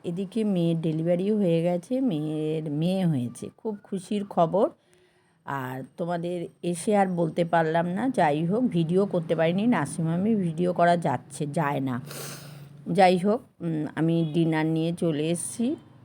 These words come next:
রুটি, আহ, চিকেন, আর হচ্ছে একটু খেজুর,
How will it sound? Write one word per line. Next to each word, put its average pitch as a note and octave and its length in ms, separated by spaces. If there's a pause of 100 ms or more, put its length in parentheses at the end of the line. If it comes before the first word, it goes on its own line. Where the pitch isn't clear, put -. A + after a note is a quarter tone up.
(800)
রুটি, F3 540
আহ, D3 640 (100)
চিকেন, A3 600 (560)
আর A2 400
হচ্ছে D#3 380
একটু E3 300
খেজুর, F3+ 520